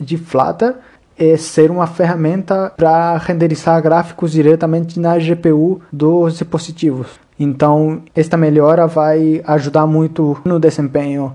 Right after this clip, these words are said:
pra iOS. Por outro lado, também se adicionaram alguns widgets novos, como o Navigator Rail, e se atualizaram outros, como o Data Picker e o menu de seleção de texto.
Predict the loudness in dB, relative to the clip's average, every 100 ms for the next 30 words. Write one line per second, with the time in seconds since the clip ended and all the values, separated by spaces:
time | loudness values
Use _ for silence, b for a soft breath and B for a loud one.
0 | -6 0 0 0 -8 -16 -20 _ 0 0
1 | 0 0 0 0 0 -2 -2 -2 -4 -4
2 | -4 -2 0 0 0 0 -2 -4 -8 -4
3 | -2 -2 -6 -2 0 0 -2 -10 -4 -2
4 | 0 0 -2 0 0 0 0 2 2 2
5 | -2 -10 b b b -2 0 2 2 4
6 | 2 4 4 2 0 0 0 0 2 2
7 | 2 0 0 0 0 0 -2 0 4 4
8 | 4 2 2 2 0 0 0 0 0 -2
9 | -4 -4 0 0 0 -8